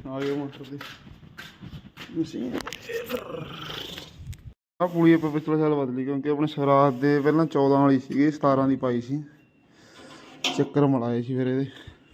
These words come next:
ਕਿਉਂਕਿ ਅਰਜਨ ਦੇ ਚੱਕਰ ਮਿਲੇ ਨਹੀਂ, ਮਿਲਦੇ ਵੀ ਨਹੀਂ ਹੈਗੇ ਇਹਨਾਂ ਦੇ, ਉਹਦੇ ਚੱਕਰ ਵੱਧ ਹੁੰਦੇ ਨੇ ਸਵਰਾਜ ਦੇ। ਫੱਟੀ ਲਿਆਵਾਂਗੇ ਇੱਥੋਂ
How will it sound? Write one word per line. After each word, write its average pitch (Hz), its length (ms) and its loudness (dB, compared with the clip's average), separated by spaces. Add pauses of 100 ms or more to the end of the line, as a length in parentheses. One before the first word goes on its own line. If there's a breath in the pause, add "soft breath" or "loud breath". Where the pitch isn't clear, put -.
(1200 loud breath)
ਕਿਉਂਕਿ 165 560 2 (540)
ਅਰਜਨ 143 340 4
ਦੇ 147 80 2
ਚੱਕਰ 147 280 0
ਮਿਲੇ 135 300 6
ਨਹੀਂ, 135 120 4 (240)
ਮਿਲਦੇ 143 420 6
ਵੀ 151 80 10
ਨਹੀਂ 156 120 6
ਹੈਗੇ 143 140 8
ਇਹਨਾਂ 151 240 6
ਦੇ, 143 180 4 (1300 loud breath)
ਉਹਦੇ - 140 0
ਚੱਕਰ 190 320 2
ਵੱਧ 170 260 4
ਹੁੰਦੇ 202 180 4
ਨੇ 202 100 4
ਸਵਰਾਜ 160 420 0
ਦੇ। - 80 -10 (2500 loud breath)
ਫੱਟੀ 220 320 4
ਲਿਆਵਾਂਗੇ 135 480 4 (100)
ਇੱਥੋਂ - 220 -20